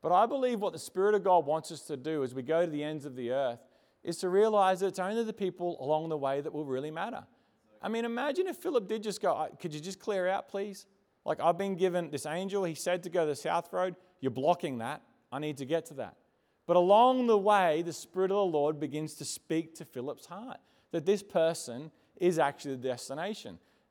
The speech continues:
But so much in our lives, we, we have a destination mindset. And here's what I wanna say about that.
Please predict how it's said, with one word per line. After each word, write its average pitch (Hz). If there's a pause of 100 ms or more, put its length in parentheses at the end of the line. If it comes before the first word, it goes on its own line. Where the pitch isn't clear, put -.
(160)
But 196
so 277
much 403
in 226
our 202
lives, 175
we, 180 (560)
we 180
have 220
a 233
destination 190
mindset. 156
And 139
here's 202
what 220
I 202
wanna 175
say 147
about 123
that. 92